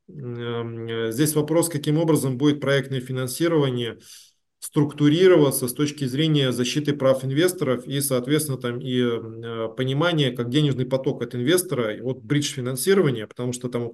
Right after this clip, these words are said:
у любого проекта есть две стадии. У тебя есть бридж, и потом уже какое-то долгосрочное финансирование. То есть у тебя может быть, э, э, проект финансироваться на бридж, например, там,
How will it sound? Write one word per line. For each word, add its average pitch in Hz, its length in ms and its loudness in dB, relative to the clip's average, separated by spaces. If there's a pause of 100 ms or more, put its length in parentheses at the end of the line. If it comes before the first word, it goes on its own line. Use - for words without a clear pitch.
у 131 80 -2
любого 127 280 2
проекта 147 360 2
есть 120 200 -2
две 127 120 0
стадии. 107 380 -4
У 98 60 -8
тебя 113 180 -4
есть 123 220 2
бридж, 185 360 0 (840)
и 151 100 0
потом 147 300 4
уже 139 140 2
какое-то 147 340 0
долгосрочное 123 640 0
финансирование. 104 720 -6
То 104 100 -18
есть - 120 -14
у - 40 -20
тебя 139 140 0
может 139 280 0
быть, 127 340 -4
э, 131 40 -2
э, 110 1120 -4
проект 147 300 2
финансироваться 131 640 -2
на 127 120 -2
бридж, 135 340 0
например, 113 400 -8
там, 101 260 -14